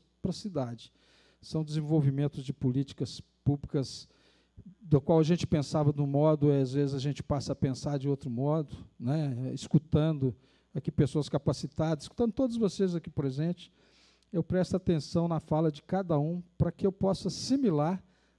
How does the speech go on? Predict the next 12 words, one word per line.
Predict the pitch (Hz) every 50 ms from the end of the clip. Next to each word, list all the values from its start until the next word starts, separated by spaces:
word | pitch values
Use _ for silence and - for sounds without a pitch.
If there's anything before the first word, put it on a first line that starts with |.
| _ -
né, | - 160 202 208 196
e | 214 220
tentar | - - 262 262 226 - 220 214
transformar | 208 - - 240 277 277 - - - - 269 240 208 190 165 139 135 131 127 127 - _ _ _ -
em | 262 240
leis | 196 165 165 170 180 202 190 - - - - - _ _ _ _ _ _ _ -
aqui | 208 208 202 - - - 170 170 180 185 - - _ _ _ _ _
na | - 175 170 160
Câmara | - - - 160 156 156 156 151
de | 151 151
Belo | 143 151 156 151
Horizonte. | 160 165 165 156 139 139 139 135 - -